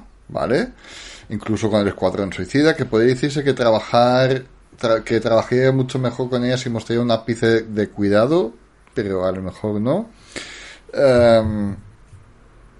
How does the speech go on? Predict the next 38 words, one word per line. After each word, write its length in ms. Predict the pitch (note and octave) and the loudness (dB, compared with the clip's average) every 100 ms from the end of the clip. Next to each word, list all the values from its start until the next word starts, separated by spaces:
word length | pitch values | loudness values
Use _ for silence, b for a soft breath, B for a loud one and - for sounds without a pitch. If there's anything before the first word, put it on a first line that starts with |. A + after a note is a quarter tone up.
| - - - | -20 -20 2
Waller 340 | C3+ D#3 F#3 | 6 8 6
tiene 200 | F#3 F3+ | 6 4
que 100 | D#3+ | 6
ver 100 | D#3+ | 4
con 120 | E3+ D#3 | 4 0
hacer 220 | C3 D#3+ | 2 2
el 60 | |
mundo 260 | D#3 D#3 F3 | 2 2 0
un 80 | D#3+ | 2
lugar 260 | C3 C#3 | 4 4
mejor 460 | D#3+ A#2 - E3+ C#3+ | 2 -2 2 2 4
y 80 | A2 | 4
hará 260 | G#2+ C3 C3 | 4 2 2
cualquier 300 | B2 C#3 D3 | 0 0 -2
cosa 280 | C#3+ D3 B2+ | -2 -2 0
para 180 | B2 A2 | 2 2
llegar 320 | G#2 A#2 B2+ | 2 2 2
ahí, 260 | A2 B2+ G2+ | 4 4 2
incluso 400 | F#2+ F#2+ C3 - | -2 -4 -6 -6
esclavizar 500 | - B2+ A2+ B2+ B2+ | -2 0 0 0 0
a 40 | |
un 120 | B2+ | 0
grupo 240 | B2 C3 C3+ | 0 0 2
de 60 | A2 | 2
villanos 320 | G#2 A#2 C3 | 2 2 0
de 120 | G#2+ | 2
D 100 | F#2 | 0
C 360 | - - D#3+ G#3+ B B B B B | 0 2 2 0 B B B B B
y 180 | - E3+ | 0 2
ser 300 | E3+ D#3+ D#3+ | 2 2 2
despiadado 680 | C#3+ B2+ - A2 A2 C#3 C#3+ | 2 0 2 4 6 4 2
con 200 | C3 A2+ | 0 0
ellos 220 | A#2+ C#3+ | 0 0
para 260 | - B2 A2 | 0 -2 0
que 80 | G2+ | -2
nunca 300 | A2 C3 C#3+ | -2 -2 -2
desarrolle 380 | B2 A#2 A#2+ C#3 | -2 -2 -2 -2
simpatía. 680 | B2+ G#2+ F#2 - D3 - | -6 -4 -4 0 0 -2